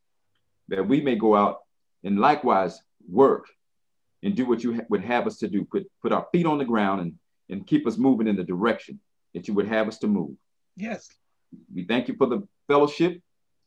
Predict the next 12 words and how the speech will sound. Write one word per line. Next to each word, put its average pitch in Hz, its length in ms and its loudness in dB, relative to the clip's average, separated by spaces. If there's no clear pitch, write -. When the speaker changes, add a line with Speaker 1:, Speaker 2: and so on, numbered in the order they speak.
Speaker 1:
and 82 100 -12
we 90 100 -8
thank 123 180 -4
you 123 100 -6
for 95 140 0
all 135 400 4
who 120 200 0
have 113 220 -2
anything 160 440 0
to 101 80 -6
do, 90 300 -2
uh, 85 160 -8